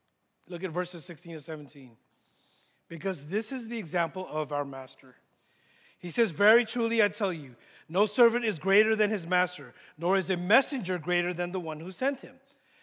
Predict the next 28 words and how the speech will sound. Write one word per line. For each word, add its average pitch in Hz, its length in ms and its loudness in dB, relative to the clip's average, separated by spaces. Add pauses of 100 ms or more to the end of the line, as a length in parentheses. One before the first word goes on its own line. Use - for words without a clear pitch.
(160)
Now 196 240 8
that 285 160 0
you 240 120 0
know 226 200 2
these 214 200 -4
things, 175 380 -2
you 220 180 -4
will 233 200 0
be 220 160 -6
blessed 170 400 -4 (100)
if 170 380 -6
you 156 300 -8
do 143 300 -16
them." 101 300 -20 (840)
Now, 202 320 2
obviously, 240 840 2 (300)
slaves 226 640 2
occupied 190 920 0
a 160 400 -4 (680)
lesser 185 500 0
role, 156 400 -4
a 165 80 -8
more 180 220 0
inferior 214 420 0
role 180 200 0
than 165 200 -4
that 160 280 0
of 160 300 -4